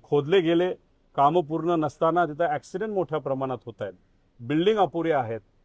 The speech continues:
माझ्या मतदारसंघामध्ये तीच परिस्थिती आहे, बाहेर तशीच परिस्थिती आहे. म्हणजे सामान्य लोकांचा टॅक्सचा पैसा हा कामाला लावला गेला, खर्च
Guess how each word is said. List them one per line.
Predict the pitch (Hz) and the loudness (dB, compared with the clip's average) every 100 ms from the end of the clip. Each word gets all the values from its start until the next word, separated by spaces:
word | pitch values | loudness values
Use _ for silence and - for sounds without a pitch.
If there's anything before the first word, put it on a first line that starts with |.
| _ - | _ -6
माझ्या | 127 139 170 | 0 4 4
मतदारसंघामध्ये | 160 160 160 175 - 175 170 170 170 | 2 2 4 4 2 0 0 0 -2
तीच | 151 175 - | -2 -6 -2
परिस्थिती | 170 160 - 156 | -2 -2 -2 -6
आहे, | 165 | 0
बाहेर | 139 160 143 | 0 0 -2
तशीच | 165 202 | -6 -6
परिस्थिती | - 156 135 135 117 | -6 -6 -6 -10 -10
आहे. | 104 - _ _ _ - | -12 -14 _ _ _ -6
म्हणजे | 131 147 190 | -2 0 0
सामान्य | - 139 156 180 196 | 0 0 2 0 2
लोकांचा | 175 160 170 170 180 | 0 0 0 2 0
टॅक्सचा | 147 156 - 175 | 2 0 2 0
पैसा | - 143 131 165 190 - _ _ | 0 -4 0 4 4 0 _ _
हा | 160 | -2
कामाला | 165 151 143 165 170 185 | 2 0 2 2 4 4
लावला | 160 147 180 202 | 4 6 6 4
गेला, | 165 165 175 | 4 2 2
खर्च | - 143 | 0 -4